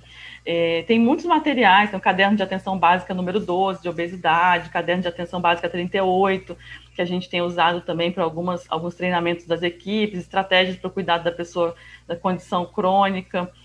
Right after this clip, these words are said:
é, diretrizes pro cuidado de condições crônicas dentro das redes de, e linhas prioritárias.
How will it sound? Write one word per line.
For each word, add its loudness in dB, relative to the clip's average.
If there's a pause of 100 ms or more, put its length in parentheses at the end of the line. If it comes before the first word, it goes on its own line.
(280)
é, 4
diretrizes 2
pro -4
cuidado 2 (180)
de -4
condições -4
crônicas -2
dentro 0
das -4
redes 2
de, -6
e -4
linhas -2
prioritárias. 2